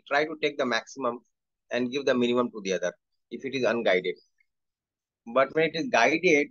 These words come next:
I'll feed the other first and then eat। So now my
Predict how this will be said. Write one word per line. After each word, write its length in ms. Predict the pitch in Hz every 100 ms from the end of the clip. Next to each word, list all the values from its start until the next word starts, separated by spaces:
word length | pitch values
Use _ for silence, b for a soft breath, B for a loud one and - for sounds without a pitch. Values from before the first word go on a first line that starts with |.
| -
I'll 160 | 120 143 -
feed 180 | 190 165
the 80 | 165
other 220 | 160 156 -
first 180 | 160 -
and 140 | 151 147
then 140 | 147
eat। 280 | 135 123 - - _ _ _ _ _ _ _ _ _ _ _ _ _ _ _ _ _ _ _ _ _ _ _ _
So 240 | - 147
now 320 | 143 151 139 151
my 360 | 139 139 147